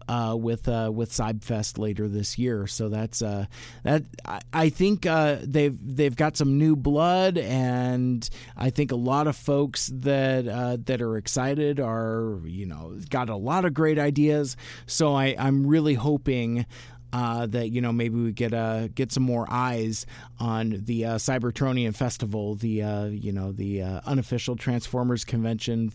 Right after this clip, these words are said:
uh, by the fans, for the fans, you know, with that, that Pacific Northwest twist on it. I, I had a blast, uh, uh, last year for the, for the couple hours I was able to go. So,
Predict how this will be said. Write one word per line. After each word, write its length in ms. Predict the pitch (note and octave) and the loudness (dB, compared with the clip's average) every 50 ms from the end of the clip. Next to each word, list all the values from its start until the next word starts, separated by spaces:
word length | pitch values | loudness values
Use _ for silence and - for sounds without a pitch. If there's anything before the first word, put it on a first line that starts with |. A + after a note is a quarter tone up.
| - - | -8 -8
uh, 240 | G#2 G#2+ G#2 F#2+ F#2+ | -6 -4 -4 -4 -4
by 220 | F2+ B2+ C3+ C#3+ | -2 -2 -2 -2
the 100 | B2 A#2+ | -2 -4
fans, 460 | - - C#3+ C#3 C3+ B2+ B2+ B2+ A2+ | -2 0 0 0 2 0 0 -2 -2
for 240 | - - C#3 C#3 C#3 | -2 -2 0 0 0
the 100 | B2+ B2+ | 0 -2
fans, 680 | A#2+ - B2 A#2+ A#2+ A#2+ A#2+ A#2+ A#2+ A#2+ A#2+ A2+ - - - - - - - - - | -2 -2 -2 0 0 0 0 0 0 0 0 -2 -2 -6 -8 -14 -16 -16 -18 -8 -4
you 120 | A2 A2 | -2 0
know, 60 | G#2+ | 0
with 160 | G#2+ A2+ A2+ - | 0 0 -2 -2
that, 360 | - A2 G#2 G#2 G#2 F#2+ - | -2 -2 -2 -2 -4 -4 -4
that 160 | G#2+ G2+ F#2+ | -6 -6 -4
Pacific 420 | - G#2 - - G#2 - A2 G#2 - | -4 -6 -6 -6 -6 -6 -6 -4 -2
Northwest 480 | A2 G#2 G#2 - - G2 F#2 - - | -2 -2 -4 -4 -4 -4 -4 -6 -8
twist 400 | - - - A2 G2 G2 - - | -8 -6 -4 -4 -4 -4 -4 -6
on 200 | G2+ F#2 F#2+ G2 | -4 -4 -2 -2
it. 180 | F#2 F2+ - - - | -4 -4 -6 -6 -6
I, 360 | G#2+ A#2 C3 C3 C3 B2 - - - - - - | -4 -2 0 0 0 0 -2 -6 -12 -16 -16 -12
I 200 | - - E3+ A3+ | -2 2 4 6
had 240 | C4 A#3 G3+ F3+ D3 | 6 6 6 4 2
a 40 | D3+ | 0
blast, 760 | B2 - C3+ C#3 C3+ B2+ A#2+ A2 G2+ G2 - - - - - A#2 - | 0 0 0 2 2 2 2 2 0 -2 -4 -6 -6 -8 -10 -6 -4
uh, 540 | C3 B2+ B2+ A#2+ A#2+ A#2 A#2 A#2 A#2 A2+ A2 F2+ - | -2 0 0 0 0 0 0 -2 -2 -2 -4 -6 -6
uh, 280 | - B2 A#2+ A#2 A#2 A#2 | -6 -4 -2 -2 -2 -2
last 360 | A#2+ B2 B2+ B2+ B2 - - | -2 -2 0 0 0 0 0
year 140 | C3 B2 A2+ | 0 0 0
for 160 | - - B2 | 0 -2 -2
the, 260 | A2+ A2+ A#2+ A2 G#2+ | -2 0 -2 -2 -4
for 140 | A2 - C3 | -4 -2 -2
the 80 | A#2+ A#2 | -2 0
couple 320 | - C3 B2 - A2+ A#2 | 0 0 -2 0 0 -2
hours 340 | A#2 A2+ A2+ A2+ A2+ A2 G#2+ | -2 0 0 -2 -2 -2 -2
I 100 | A2+ A2+ | -2 -2
was 160 | A2 G#2+ G#2 | -2 0 0
able 200 | A2+ A2 G2+ A2 | 0 -2 -2 -2
to 100 | G#2 A2 | -4 -4
go. 380 | F#2+ - A#2 A#2 A2+ G#2+ G#2 G2+ | -4 -4 -4 -2 -2 -2 -4 -4
So, 640 | F#2 - - - A#2 G#2+ G#2+ G#2 G2+ G2+ G#2 G#2 | -4 -4 -4 -2 -2 -2 -2 -2 -2 -2 -4 -4